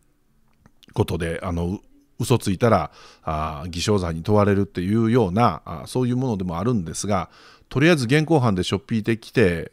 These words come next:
ゲロさせたらいいんだという話ではないので、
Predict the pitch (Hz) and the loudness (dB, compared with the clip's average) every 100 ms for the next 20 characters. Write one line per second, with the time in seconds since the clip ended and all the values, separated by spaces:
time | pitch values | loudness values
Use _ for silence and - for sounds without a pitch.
0 | - 101 - 87 117 107 101 - 87 85 | -14 -14 -10 -2 0 2 0 -2 -4 0
1 | 98 113 87 82 69 65 - - - - | 2 2 0 -6 -10 -12 -14 -20 -18 -2
2 | 147 160 151 - 160 120 - 120 104 78 | 2 4 2 2 0 0 0 2 2 0
3 | 71 87 92 107 90 78 90 82 | -6 -2 2 2 0 -4 -6 -8